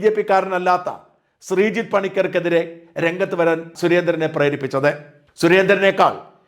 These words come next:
ബി ജെ പി അണികൾക്കിടയിൽ ശ്രീജിത്ത് പണിക്കർക്ക് സ്വാധീനമുള്ളത് കൊണ്ടാവാം സുരേന്ദ്രന് ഇത്രയേറെ അസ്വസ്ഥതയും വേദനയും ഉണ്ടായത്. അയോധ്യയിൽ പ്രാണപ്രതിഷ്ഠ നടത്തിയപ്പോൾ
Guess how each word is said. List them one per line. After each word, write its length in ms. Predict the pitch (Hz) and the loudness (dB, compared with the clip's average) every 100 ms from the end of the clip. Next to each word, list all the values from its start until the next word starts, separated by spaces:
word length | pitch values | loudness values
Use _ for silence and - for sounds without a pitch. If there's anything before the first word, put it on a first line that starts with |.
| _ | _
ബി 140 | 165 185 | 2 4
ജെ 60 | 190 | 4
പി 80 | 196 | 2
അണികൾക്കിടയിൽ 540 | 180 190 196 190 185 180 - - | 2 2 0 2 2 2 -2 -4
ശ്രീജിത്ത് 440 | 170 185 185 190 | 0 2 2 0
പണിക്കർക്ക് 460 | 190 180 185 170 165 165 - _ - | 0 0 -2 0 -2 -4 -14 _ -2
സ്വാധീനമുള്ളത് 840 | 160 165 180 190 190 185 180 180 170 | 4 4 4 0 0 2 0 0 0
കൊണ്ടാവാം 400 | 160 156 127 - _ _ _ _ | 2 2 0 -8 _ _ _ _
സുരേന്ദ്രന് 540 | 175 160 165 165 156 156 160 - 151 | -2 -2 0 -2 -2 -4 -6 -12 -4
ഇത്രയേറെ 440 | 175 160 156 151 151 | 0 2 2 0 -4
അസ്വസ്ഥതയും 580 | 143 185 147 170 151 147 147 - _ 139 | -6 -6 -4 -2 0 -2 -6 -20 _ 0
വേദനയും 420 | 147 156 156 147 | 2 4 2 -2
ഉണ്ടായത്. 320 | 135 135 139 151 - - _ _ _ | 0 0 2 0 -2 -18 _ _ _
അയോധ്യയിൽ 600 | 156 170 175 151 180 175 170 | 2 4 4 2 2 0 0
പ്രാണപ്രതിഷ്ഠ 640 | 160 170 180 180 175 175 196 180 | 0 2 0 -2 -4 -4 -4 -4
നടത്തിയപ്പോൾ 420 | 151 170 139 | -2 -4 -6